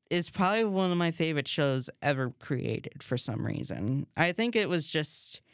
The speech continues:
one of those episodes where it felt very personal and very, just very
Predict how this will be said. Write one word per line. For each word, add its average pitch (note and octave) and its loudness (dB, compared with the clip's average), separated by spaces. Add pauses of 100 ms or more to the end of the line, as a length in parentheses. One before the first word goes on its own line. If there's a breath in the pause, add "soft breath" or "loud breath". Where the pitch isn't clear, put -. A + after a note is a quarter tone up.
(1500 soft breath)
one E3 4
of G#3 2
those G3 2
episodes C#3+ 0
where C#3+ 2
it - -2
felt - -2 (2000 soft breath)
very F3+ 2
personal C3+ 0
and B2 4
very, B2+ 2 (3000 soft breath)
just F#3 -2
very F#3 2